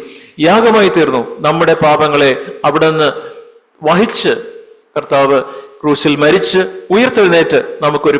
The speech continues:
പുതിയ ജീവിതം, ആത്മാവിലുള്ള ഒരു പുതിയ ജീവിതം കർത്താവ് നമുക്ക് വാഗ്ദാനം ചെയ്തിരിക്കുകയാണ്. ഇന്ന് ഇവിടെ ഇരിക്കുന്ന ആരെങ്കിലും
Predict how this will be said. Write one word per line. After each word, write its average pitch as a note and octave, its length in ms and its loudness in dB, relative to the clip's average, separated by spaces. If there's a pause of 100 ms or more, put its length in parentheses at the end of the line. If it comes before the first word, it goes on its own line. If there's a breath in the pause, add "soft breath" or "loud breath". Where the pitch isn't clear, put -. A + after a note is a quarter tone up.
പുതിയ D#3 260 0
ജീവിതം, D3+ 560 0 (760 loud breath)
ആത്മാവിലുള്ള D3+ 580 2
ഒരു C#3 200 4
പുതിയ D3 220 2
ജീവിതം C#3+ 460 2 (340 loud breath)
കർത്താവ് C3 380 0
നമുക്ക് B2+ 260 -2
വാഗ്ദാനം B2+ 460 0
ചെയ്തിരിക്കുകയാണ്. B2 600 -2
ഇന്ന് D3+ 160 0
ഇവിടെ D3 140 2
ഇരിക്കുന്ന D3+ 260 2
ആരെങ്കിലും D#3+ 560 0